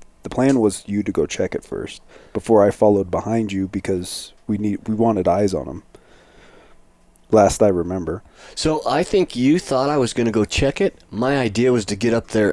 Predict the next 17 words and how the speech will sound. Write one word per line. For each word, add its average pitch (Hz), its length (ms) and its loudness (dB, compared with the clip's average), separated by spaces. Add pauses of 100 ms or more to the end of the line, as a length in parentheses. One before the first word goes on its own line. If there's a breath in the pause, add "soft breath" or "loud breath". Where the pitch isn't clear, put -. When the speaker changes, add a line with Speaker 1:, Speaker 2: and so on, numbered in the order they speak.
Speaker 2:
and 104 180 -4
kill 104 260 -2
him. 78 100 -8 (760 loud breath)
Speaker 1:
Well, 123 340 6 (480 soft breath)
so 123 320 8
I 123 160 6
stayed 139 340 4
behind 123 540 2 (100)
because 123 240 4
if 120 120 2
I 131 100 6
came 120 260 2
up 110 180 0
with 147 240 4
you 113 140 2
and 110 120 2
they, 113 100 2